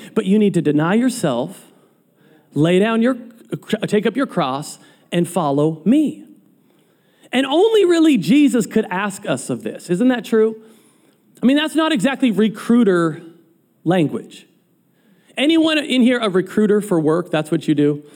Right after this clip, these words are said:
If that's you, I promise you, your script is probably different than Jesus' script <laughs> right here, you know? This isn't recruiter language. This isn't, like,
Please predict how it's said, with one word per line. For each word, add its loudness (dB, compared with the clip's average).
If 0
that's -2
you, 4
I -2
promise -2
you, 4
your 2
script -4
is 0
probably 0
different -2
than 2
Jesus' -2
script -10
<laughs> -6
right -4
here, -6
you 2
know? -2
This 4
isn't 0
recruiter 2
language. 0
This 0
isn't, 0
like, -4